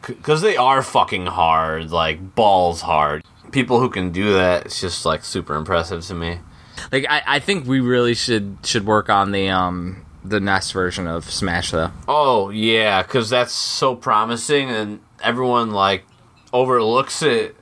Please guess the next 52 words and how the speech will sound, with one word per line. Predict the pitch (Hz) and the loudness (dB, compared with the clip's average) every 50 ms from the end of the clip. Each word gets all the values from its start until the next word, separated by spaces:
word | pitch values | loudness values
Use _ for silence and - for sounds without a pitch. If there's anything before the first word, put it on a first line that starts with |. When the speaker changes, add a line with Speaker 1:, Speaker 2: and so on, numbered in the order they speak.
| - - | -10 -4
Speaker 2:
Yeah, | - 214 123 85 71 71 - - | 0 2 2 2 0 -2 -4 -2
everybody | - 185 185 185 202 190 | 0 0 2 2 0 0
shits | 185 - - 240 - - - | 0 0 -2 -2 -2 0 0
on | 90 87 90 85 | 2 2 0 -2
it, | - - | -6 -8
so | - - 123 113 104 | -4 -2 0 2 2
we | 101 101 120 143 156 | 2 0 0 0 0
Speaker 1:
It's | |
Speaker 2:
might | 151 131 131 131 | 2 2 2 2
as | 127 127 | 2 2
well | 131 123 120 120 120 120 | 2 2 2 2 0 0
Speaker 1:
crazy, | 113 104 98 95 92 | -2 -6 -8 -6 -6
dude. | 98 98 101 107 113 | -6 -6 -8 -4 -4
Speaker 2:
fucking | - 131 - - 127 113 | -4 -2 -2 -2 -4 -4
prove | - - - 135 135 131 127 | -4 -4 -2 -2 -2 -2 -2
them | 135 135 135 127 | -2 -2 0 0
wrong, | 127 127 127 131 151 156 147 | 0 0 0 0 0 0 0
and | 123 120 | 0 0
if | - - | 0 0
everybody | 147 151 147 151 143 135 | -2 -2 0 -2 -2 -2
shits | - - 190 170 - 139 | -2 -2 -2 -2 -2 -2
on | 120 120 | -2 -2
it, | 95 78 | -2 -2
maybe | 107 110 117 117 123 117 | -2 -2 0 0 0 -2
the | 123 120 | 0 0
world | 123 127 117 113 | 0 2 2 2
record's | 123 127 - 139 127 107 107 101 | 0 0 0 -2 -2 -2 -2 -2
low, | 98 95 95 101 110 107 | 0 2 2 2 2 0
and | 104 98 98 98 | 0 -2 -4 -4
eventually | 90 98 95 104 110 - - 104 98 98 101 | -4 -2 -2 -2 -4 -4 -4 -4 -4 -2 -2
we'll | 98 101 95 | -4 -4 -6
be | 98 104 101 98 - - - - - - - - - - | -6 -6 -6 -6 -8 -12 -20 -20 -20 -20 -20 -20 -8 -4
good | 117 113 101 | -2 0 0
enough | 107 107 107 107 - | 2 0 0 0 0
to | - 110 | -2 -2
where | 104 104 101 | 0 0 0
we | 104 101 | 0 -2
can | - 113 101 | -2 -2 0
just | 101 104 101 - - - - - | 2 2 2 0 -4 -10 -14 -8
play | - - 113 107 | -2 2 2 4
it | 104 104 | 4 4
at | 104 101 | 2 0
a | 98 | 0
convention | - 107 98 95 98 113 - - 110 95 92 | -2 -4 -2 -2 -2 -2 -2 -4 -4 -4 -4
and | 90 90 90 90 - - - - - - - _ _ _ _ - - - - | -4 -6 -8 -10 -12 -16 -20 -20 -20 -20 -20 _ _ _ _ -20 -20 -20 -16
destroy | - - - - 90 107 113 | -14 -12 -6 -4 -4 -4 -4
it. | 104 - - - - - _ - | -4 -8 -14 -20 -20 -20 _ -12
Speaker 1:
It's | - - - | -10 -6 -4
not | 143 147 139 160 220 240 | 0 0 2 2 2 2
as | 160 107 - | 0 -2 -2
hectic, | - - - - - - - 294 254 - - - - | -4 -2 -2 -2 -2 -2 -2 0 0 -2 -4 -4 0
though. | 110 101 95 92 87 85 87 | 2 4 4 4 2 0 -2